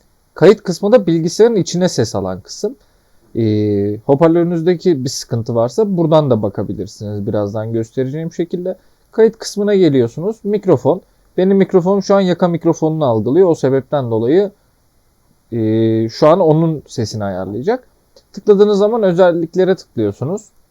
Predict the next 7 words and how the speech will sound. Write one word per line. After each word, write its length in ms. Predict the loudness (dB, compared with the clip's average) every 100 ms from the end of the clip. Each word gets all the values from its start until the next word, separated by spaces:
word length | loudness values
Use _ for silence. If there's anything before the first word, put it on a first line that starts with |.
| _ _ _ _ _ _ -20 _
Buradan 280 | -4 -2 -2
tabii 200 | -2 -4
simgeyi 400 | -4 -6 -2 0
değiştirip 380 | 0 -2 -6 -8
ismini 260 | -8 -10 -4
falan 320 | -2 -2 0
değiştirebiliyorsunuz. 960 | -2 -2 -6 -4 -2 -4 -4 -8 -8